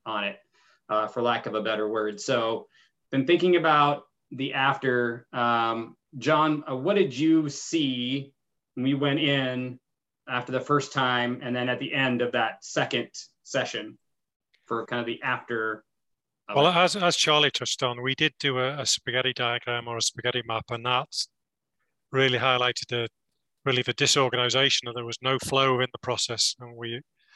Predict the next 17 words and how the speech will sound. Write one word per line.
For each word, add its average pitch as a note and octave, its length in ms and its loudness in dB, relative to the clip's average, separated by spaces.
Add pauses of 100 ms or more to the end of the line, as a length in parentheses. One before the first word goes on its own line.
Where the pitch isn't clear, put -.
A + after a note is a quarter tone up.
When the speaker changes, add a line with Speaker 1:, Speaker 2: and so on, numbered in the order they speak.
(680)
Speaker 2:
we B2+ 100 -2
helped D#3 200 2
them C#3 60 -12
to B2+ 80 0
see E3+ 240 6
that C3+ 260 2
because C3 300 -6
everybody C3+ 340 0
was B2 140 -2
going B2+ 240 -2
in B2 80 -8
and A#2+ 100 -8
doing B2+ 220 0
it B2 100 -2
differently, B2 380 -6
but B2 160 -6
by A#2+ 180 -2